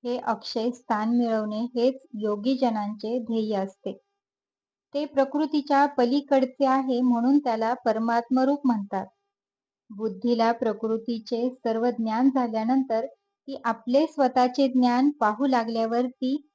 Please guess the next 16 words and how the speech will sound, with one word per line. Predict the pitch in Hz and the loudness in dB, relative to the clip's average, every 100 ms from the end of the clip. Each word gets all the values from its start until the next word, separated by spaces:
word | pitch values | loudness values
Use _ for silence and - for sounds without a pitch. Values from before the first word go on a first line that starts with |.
| _ _ _ _ | _ _ _ _
जाणीव | 202 233 220 247 294 294 | -8 -4 0 4 4 4
शून्य | 269 247 254 | 2 4 4
होते. | 240 208 - - _ _ _ _ _ _ _ _ _ _ _ _ _ _ _ _ _ _ _ _ - | 2 -2 -6 -10 _ _ _ _ _ _ _ _ _ _ _ _ _ _ _ _ _ _ _ _ -8
ही | 285 320 | -4 -2
जाणीव | 285 254 254 320 | 0 2 4 2
शून्यता | - 311 302 294 285 | 2 4 4 4 6
म्हणजेच | 285 285 294 277 240 247 _ _ _ _ _ _ | 6 6 6 4 2 0 _ _ _ _ _ _
अक्षरतत्वाची | 240 247 - 311 285 285 277 262 240 226 226 262 | -10 -8 0 2 2 4 0 2 2 0 -2 -8
प्राप्ती. | 254 226 185 - 196 - _ _ _ _ _ _ _ | 0 0 0 -6 -12 -12 _ _ _ _ _ _ _
या | 233 220 226 226 | -8 -6 -2 -2
तत्वाविषयी | 208 233 226 247 - 247 | 0 0 2 0 2 4
बोलताना | 226 214 202 214 214 220 | 4 0 -2 -4 -2 -2
वेदांचे | 220 208 202 220 233 254 240 | -2 -2 -2 -2 -2 -2 -2
ज्ञान | 240 214 202 240 | -2 -2 -2 -2
तोकडे | 240 220 226 226 247 | -2 -4 -2 0 0
पडते. | 262 247 - 180 | 2 0 -2 -10